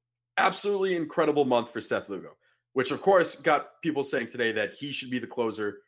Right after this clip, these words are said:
instead of Diaz. And this is the rant that I will always go on. Your best reliever should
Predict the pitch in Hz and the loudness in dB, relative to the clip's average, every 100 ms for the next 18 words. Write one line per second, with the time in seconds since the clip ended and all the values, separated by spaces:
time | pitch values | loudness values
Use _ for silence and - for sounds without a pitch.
0 | _ _ _ 113 - 107 90 95 73 - | _ _ _ -4 2 2 2 -8 -10 -12
1 | - _ _ 123 143 202 196 170 160 147 | -20 _ _ 0 2 4 6 8 6 6
2 | 147 123 123 120 120 110 110 95 76 - | 6 6 8 8 6 4 0 0 -2 -18
3 | _ _ _ _ _ 143 156 156 170 196 | _ _ _ _ _ 4 4 6 4 6
4 | 208 180 143 185 269 - _ _ _ _ | 4 6 4 4 2 0 _ _ _ _
5 | _ _ _ _ - 170 | _ _ _ _ 2 2